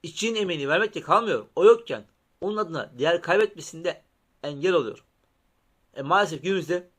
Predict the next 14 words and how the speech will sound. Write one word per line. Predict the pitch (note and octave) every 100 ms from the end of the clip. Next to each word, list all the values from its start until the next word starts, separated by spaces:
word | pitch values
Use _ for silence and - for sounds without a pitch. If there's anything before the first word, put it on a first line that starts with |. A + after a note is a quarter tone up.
| _ _ _ _ _ _ _
bu | F#3 D3
hassasiyette | F3 F#3 E3+ F3 F3+
Müslüman | E3 F3 F#3
tüccar | - D#3+ F#3+
sayısı | E3+ D#3 F#3
çok | G#3 -
az. | - D#3+ - _ _ _ _ _ _ _ _ _ _ _ _ _ _ _ _
Hatta | D#3+ G3+ F#3+
şöyle | G3 F#3
utanç | F3 G3+ F3+
verici | D#3
bir | D#3
durum | E3 E3+
var. | C#3+ -